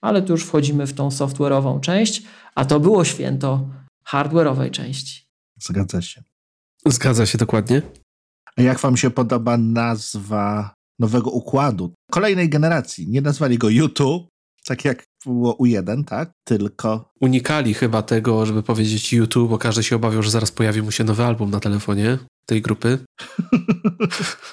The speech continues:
Speaker 1: To musiało się pojawić, słuchajcie, ten komentarz musiał się pojawić.
Speaker 3: Tak, to jest doskonałe, to jest doskonała historia. Ale ten układ z tym, z tym precyzyjnym namierzaniem się, no, dość ciekawe, to w, zwłaszcza w przypadku iPhone'ów, później będziemy to, o tym rozmawiać.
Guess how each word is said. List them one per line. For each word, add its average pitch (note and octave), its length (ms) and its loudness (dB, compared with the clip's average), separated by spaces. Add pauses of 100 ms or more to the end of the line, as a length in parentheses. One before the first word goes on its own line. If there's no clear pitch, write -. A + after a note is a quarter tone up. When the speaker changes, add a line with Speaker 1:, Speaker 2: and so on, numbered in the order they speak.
(960)
Speaker 1:
To G3 100 4
musiało F#3+ 400 4
się F3 140 -2
pojawić, D#3+ 480 -2
słuchajcie, F3 500 -2
ten F#3+ 220 -2
komentarz B3 600 -2
musiał A3 300 0
się G3 160 -2
pojawić. - 600 -4 (120)
Speaker 3:
Tak, A#2 300 0
to B2 100 0
jest G#2+ 220 2
doskonałe, G#2 580 0
to G#2 120 -2
jest G#2 120 0
doskonała G#2 420 -4
historia. G#2 580 0 (840)
Ale D3+ 460 4
ten A#3 240 2
układ E3 480 2
z - 80 -2
tym, D#3+ 180 2
z - 60 -4
tym D#3 120 0
precyzyjnym D3 500 2
namierzaniem C3 540 2
się, C#3+ 520 0
no, D#3+ 160 2
dość D3+ 240 0
ciekawe, B2 380 -2
to C#3+ 120 -10
w, - 220 -12
zwłaszcza C#3 320 -4
w - 40 -14
przypadku - 420 -4
iPhone'ów, A#2+ 440 0
później A2 200 0
będziemy A2 300 -2
to, A2 140 -2
o A2 40 0
tym A#2 160 -2
rozmawiać. A2 440 0